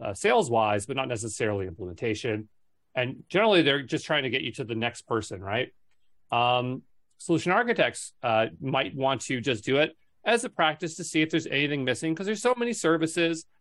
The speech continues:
And again, I'm not talking about the certification, I'm talking about the course material, uh, because when you're doing the cloud practitioner, it's very easy to go extremely broad and to see the whole view. Um, whereas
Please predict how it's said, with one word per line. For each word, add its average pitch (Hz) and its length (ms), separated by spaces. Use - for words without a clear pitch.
And 190 60
again, 175 180
I'm 175 60
not 196 40
talking 208 160
about 202 80
the 165 60
certification, 156 720
I'm 147 80
talking 185 180
about 160 160
the - 80
course 139 300
material, 120 640
uh, 127 120
because 147 360
when 202 160
you're 233 320
doing 170 220
the 165 60
cloud 165 180
practitioner, 160 440
it's 160 160
very 196 340
easy 175 280
to 156 80
go 131 320
extremely 196 720
broad 123 500
and 120 180
to 120 80
see 175 200
the 143 120
whole 233 420
view. 113 520
Um, 113 640
whereas 127 540